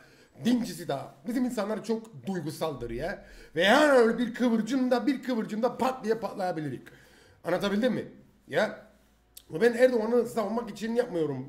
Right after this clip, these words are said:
ben bu videoyu. Ama ilk şu duydum,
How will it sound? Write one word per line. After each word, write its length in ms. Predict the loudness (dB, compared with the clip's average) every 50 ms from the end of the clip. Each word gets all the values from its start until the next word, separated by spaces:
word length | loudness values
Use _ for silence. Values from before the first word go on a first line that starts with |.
| -4 -2
ben 200 | -2 -2 -2 -4
bu 100 | -8 -8
videoyu. 520 | -8 -8 -6 -6 -6 -4 -4 -6 -8 -8 -14 -18 -20 -20 -20 -20 -20 -20 -20 -16 _
Ama 540 | 2 4 4 6 4 4 2 0 -6 -12 -18 -8 -2
ilk 300 | 0 2 2 0 -2 -8 -16 -20 -20 -20 _ _ _ -20 -20 _ _ _ _ _
şu 200 | -20 -18 -8 -6
duydum, 360 | -6 -4 -4 -2 -4 -4 -4